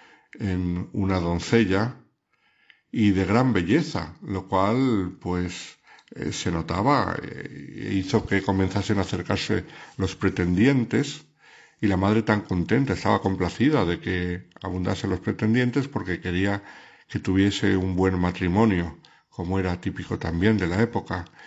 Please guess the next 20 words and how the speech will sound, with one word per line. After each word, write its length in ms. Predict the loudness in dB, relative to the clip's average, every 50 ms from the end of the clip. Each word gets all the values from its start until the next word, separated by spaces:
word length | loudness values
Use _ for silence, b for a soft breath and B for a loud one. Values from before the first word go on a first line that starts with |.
| B B B B B B B
Rosa 460 | -10 -4 -2 -2 -2 0 2 2 4 4
era 140 | 4 2
una 140 | 2 0 -2
joven 280 | -2 0 0 0 2 0
hacendosa 640 | -2 -2 -4 -4 0 2 2 2 2 2 0 2 2
y 60 | 2
diligente, 840 | 2 2 0 0 -2 0 0 0 0 0 0 2 0 0 0 -2 B B B B B B B B B
con 140 | -4 -2 -2
un 80 | 0
gran 140 | 0 0 -2
sentido 460 | -2 -4 -4 -2 0 0 2 2 2
de 60 | 2 2
la 80 | 0
economía, 680 | -2 -2 -4 -2 0 2 4 4 6 4 4 2 2 -2 -6 B B B B B B B B B _
y 880 | -2 0 2 2 2 2 2 0 0 0 0 0 -2 -4 -6 -6 -8 -10
se 140 | -6 -4 -2
le 120 | 0 2
daba 240 | 2 2 2 2 2
muy 180 | 2 2 2 2
bien 420 | 4 4 4 2 0 -2 -4